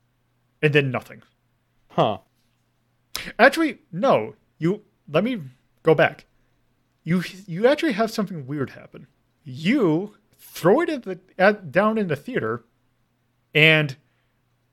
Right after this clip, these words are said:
Speaker 1: you hear, you see it, you see the chair land, but you hear nothing. And then you kind of, both you and Lila kind of stand stunned, and it's like, "That should have made a noise."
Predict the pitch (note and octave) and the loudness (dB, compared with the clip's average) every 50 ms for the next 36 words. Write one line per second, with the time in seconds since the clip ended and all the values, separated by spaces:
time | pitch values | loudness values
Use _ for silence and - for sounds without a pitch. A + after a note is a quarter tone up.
0 | _ - - F3+ A3 A3+ G3+ - F#3+ F3+ D3+ C3+ C3 D3 D#3+ D3+ - E3+ D3 - | _ -4 0 2 2 2 0 0 0 2 2 4 2 2 0 -4 -8 -8 -6 -4
1 | - - G#3 D4 E4+ B3+ - F#3+ D#3 D#3+ D3+ - - C#4+ D4+ D#4 G#3 - - - | -2 0 2 2 0 0 -4 -10 -12 -8 -6 -4 -4 -4 -4 -6 -8 -6 -4 -2
2 | C4 B3 F#3+ G3+ C#4 C4 D3+ B2 A#2+ - _ _ _ _ _ _ _ _ _ _ | 0 0 0 0 -2 -2 -4 -4 -6 -10 _ _ _ _ _ _ _ _ _ _
3 | _ _ _ _ _ _ - F#3 F#3 F#3+ C4 C4+ - - C#4 G#3+ D#3 C#3 D3 G#3 | _ _ _ _ _ _ 2 2 2 0 -4 -6 -6 -4 -4 -4 -4 -4 -4 -6
4 | G#3+ - A2 B2 D3+ _ _ _ _ _ _ _ _ _ _ _ _ _ _ _ | -6 -6 -10 -18 -20 _ _ _ _ _ _ _ _ _ _ _ _ _ _ _
5 | _ - E3 D#3 D3+ E3 E3 D#3+ D3+ D#3 - - E3+ C3+ D#3+ G3+ A3+ A3 - - | _ 0 2 4 6 6 6 6 4 2 -4 -8 -6 -2 -2 -2 -2 -4 -6 -8
6 | - G3+ A#3 A#3 G#3 F3 C#3 - F#3+ F3 - - G3+ A#3+ B3+ G#3 G3+ G3 F#3+ F3 | -4 -2 0 2 0 0 2 2 2 2 2 0 -4 -8 -6 -2 -2 -2 0 -2
7 | D3+ - E3 E3+ D#3 - - - - E3+ E3 D#3 D3 C3 - - - - - - | -2 -2 -2 -4 -2 -4 -6 -4 -2 0 0 0 -2 -4 -8 -10 -10 -6 -2 0
8 | F3+ F3+ C#3+ A#2 A2 A#2 A#2+ A#2+ A#2+ - B2+ B2 A#2+ - - _ _ _ _ _ | 0 2 0 -2 -6 -10 -12 -14 -10 -6 -4 -2 -2 -4 -6 _ _ _ _ _
9 | _ _ _ _ _ _ _ _ _ _ _ _ _ - G3 G3+ - - C4 G3+ | _ _ _ _ _ _ _ _ _ _ _ _ _ -4 -4 -4 -4 -2 -2 -2
10 | F3 C#3 B2+ A#2 C3 F3+ G#3+ C3 G#2+ - - | -2 -2 -2 -4 -6 -8 -10 -10 -10 -10 -12